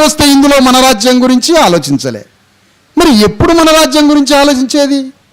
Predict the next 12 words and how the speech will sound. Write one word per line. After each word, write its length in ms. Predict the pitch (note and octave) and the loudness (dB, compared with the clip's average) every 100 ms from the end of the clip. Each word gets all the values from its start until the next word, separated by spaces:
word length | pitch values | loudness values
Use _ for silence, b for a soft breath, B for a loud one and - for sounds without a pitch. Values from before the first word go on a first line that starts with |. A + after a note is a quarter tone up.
| _ _ _ _ _ _ _ - | _ _ _ _ _ _ _ -4
కమ్యూనిస్టు 440 | D#3+ C4 E4 E4+ D4 | 0 0 0 0 0
పోరాటంలో 540 | D4+ D4+ D4 D4+ D4 C#4+ | 2 2 2 2 2 0
యుద్ధం 240 | A3+ D4+ D4 | 0 0 2
చేసినా 360 | D#4 D#4 D#4 E4+ F#4+ B B - C#4 | 2 0 0 0 0 B B -4 -2
అందులో 260 | D#4+ E4 D4+ | 0 2 2
మన 100 | C4+ C4 | 2 0
రాజ్యం 300 | B3 F#3 G#3+ F#3+ | 0 -2 -2 0
గురించి 240 | F3+ D3+ D3+ | -2 -2 -2
ఆలోచించలేదు. 680 | C3+ B2 B2 B2 A#2 - _ _ _ _ _ _ _ _ _ _ | -2 -4 -8 -12 -18 -20 _ _ _ _ _ _ _ _ _ _
భారత 380 | B2 F3 C#4 D4+ D4 | -2 0 2 0 -2
స్వాతంత్రోద్యమంలో, 1000 | F#3+ F3 C4+ D4+ D#4+ D#4+ D4+ E4 E4 E4 E4 B B B - | -2 -2 0 0 0 0 0 2 2 2 0 B B B -4
తెలంగాణ 400 | G3+ D4 D#4 E4 | -2 2 2 2